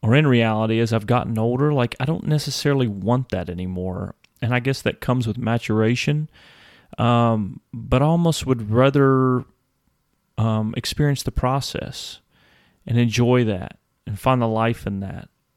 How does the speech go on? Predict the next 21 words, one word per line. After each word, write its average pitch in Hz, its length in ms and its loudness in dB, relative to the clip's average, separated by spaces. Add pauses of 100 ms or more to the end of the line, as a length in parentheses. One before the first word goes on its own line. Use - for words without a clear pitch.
(340)
And 113 480 -2
to 135 120 2
this 123 180 2
day, 120 180 2
it's - 120 -4
still 120 320 0
difficult 117 680 -2
to - 120 -6
stay 113 520 0
in 117 480 -2
that 113 260 -2
place, 117 540 -2 (580)
in 110 120 -2
that 113 180 0
mind 113 380 0
frame. 135 420 0 (520)
But 110 200 0
as 113 180 2
I'm 120 140 2
getting 117 300 2
older, 113 560 2